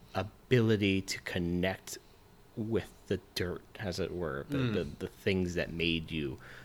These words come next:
Speaker 1: the, the calluses on your hand, when all, when your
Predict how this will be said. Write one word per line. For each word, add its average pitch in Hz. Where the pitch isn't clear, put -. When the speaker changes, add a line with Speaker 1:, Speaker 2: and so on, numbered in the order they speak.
Speaker 1:
the, 67
the 73
calluses 98
on 82
your 78
hand, 87
when 107
all, 120
when 110
your 104